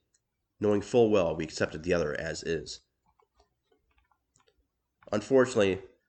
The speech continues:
that acceptance wasn't as widespread as we would have liked. While, to my knowledge, all of Brian's friends accepted him with open arms when he came out to them, that wasn't the case with his parents.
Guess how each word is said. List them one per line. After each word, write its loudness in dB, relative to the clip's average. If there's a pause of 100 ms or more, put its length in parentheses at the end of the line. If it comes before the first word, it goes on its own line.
(640)
that 0
acceptance -2
wasn't -2
as -6
widespread -2
as -10
we -14
would -2
have -8
liked. -10 (1500)
While, 2
to -4
my 6
knowledge, 0
all 0
of -4
Brian's 2
friends -2
accepted -4
him -4
with -8
open -2
arms -4
when -6
he -10
came -4
out -4
to -16
them, -12 (800)
that 2
wasn't 2
the 0
case 0
with -18
his -12
parents. -10